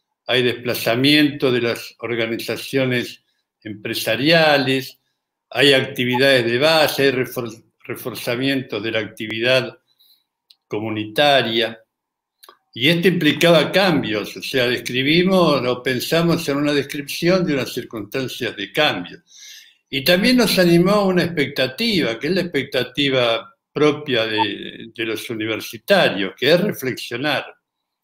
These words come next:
Eh, reflexionar como pensar, como, como problematizar y fundamentalmente como,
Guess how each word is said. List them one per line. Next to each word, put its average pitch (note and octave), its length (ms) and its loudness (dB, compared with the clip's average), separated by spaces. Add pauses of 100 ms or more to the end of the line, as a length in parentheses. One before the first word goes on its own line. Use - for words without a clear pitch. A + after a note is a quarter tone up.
(500)
Eh, A2 300 -8
reflexionar C3+ 840 0
como C3+ 320 0
pensar, E3+ 760 2
como, A#2+ 360 -2
como A#2 640 -4 (720)
problematizar B2 1300 0
y C3 80 -4
fundamentalmente E3+ 1200 2
como, F3 680 4